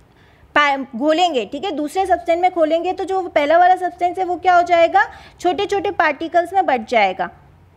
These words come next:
ठीक है। ये, अ, वाट-, जैसे वाटर एक सब्सटेंस है,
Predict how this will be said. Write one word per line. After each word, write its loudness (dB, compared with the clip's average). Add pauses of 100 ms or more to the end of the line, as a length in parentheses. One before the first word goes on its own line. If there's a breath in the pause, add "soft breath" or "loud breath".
(180)
ठीक -6
है। -2 (220)
ये, -2
अ, 2 (180)
वाट-, 2 (240)
जैसे 2
वाटर 0
एक -4
सब्सटेंस 0
है, 0